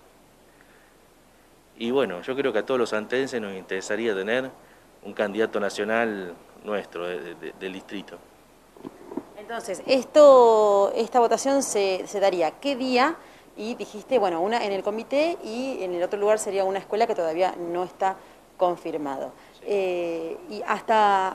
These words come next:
Speaker 2: hasta ahora, ¿quiénes estaban a la cabeza de esta lista?
Speaker 1: Sí, es,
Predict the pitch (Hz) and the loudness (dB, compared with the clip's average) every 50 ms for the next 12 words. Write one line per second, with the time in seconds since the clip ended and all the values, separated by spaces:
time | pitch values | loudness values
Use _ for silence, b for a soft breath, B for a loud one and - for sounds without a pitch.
0 | - - 208 185 - - 208 202 240 320 339 302 285 294 302 294 - - 247 254 | -6 -8 -8 -8 -2 2 4 6 8 8 10 10 8 8 6 4 0 -2 0 2
1 | 262 269 247 - 190 - - - 208 220 220 220 196 180 170 165 165 165 160 175 | 2 0 0 -4 -10 -6 0 2 4 4 6 4 4 2 2 2 2 2 0 0
2 | 180 - 196 170 170 165 - 165 151 147 - - - 139 - - - - - - | 0 0 0 0 0 -2 -4 -6 -6 -6 -10 -14 -16 -16 -16 -18 -20 -18 -18 -18
3 | - B B B B B B B B B B B B B B - - - - 214 | -18 B B B B B B B B B B B B B B -16 -10 0 2 4
4 | 202 175 151 131 98 - 135 139 139 | 6 8 8 8 8 8 6 6 4